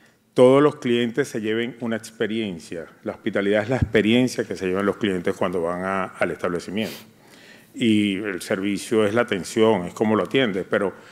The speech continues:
nosotros tenemos que ir más allá, nosotros tenemos que ir a esa hospitalidad que tú dices, que bueno, que quieres que te llegue la comida rápido, que quieres que te llegue la comida caliente, la constancia, este,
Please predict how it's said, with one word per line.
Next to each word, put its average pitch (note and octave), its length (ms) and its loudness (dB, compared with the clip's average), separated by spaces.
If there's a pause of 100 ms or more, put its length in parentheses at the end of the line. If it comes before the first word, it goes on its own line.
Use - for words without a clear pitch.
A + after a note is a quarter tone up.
(340)
nosotros A2+ 340 0
tenemos A#2+ 280 4
que - 100 2
ir A#2 80 4
más A2 200 2
allá, G#2 240 2
nosotros F2+ 240 -8
tenemos A2 220 -4
que A#2+ 80 -2
ir A#2 100 2
a A2+ 40 0
esa A#2+ 340 -2 (540)
hospitalidad A2 680 2
que C3 100 0
tú B2+ 160 0
dices, A#2+ 320 -2
que A2+ 120 -2
bueno, G#2 280 0
que G2+ 100 -6
quieres A2 240 -2
que B2+ 80 -4
te A2 80 -6
llegue G#2 120 0
la A2+ 100 -2
comida G2 220 -4
rápido, G#2 360 -2
que G2 60 -10
quieres G2 180 -6
que B2 80 -4
te G#2+ 80 -6
llegue G#2 140 0
la G#2 100 0
comida G2+ 240 -2
caliente, A2 520 0
la G2 120 -4
constancia, G#2 800 -2 (460)
este, G2 920 0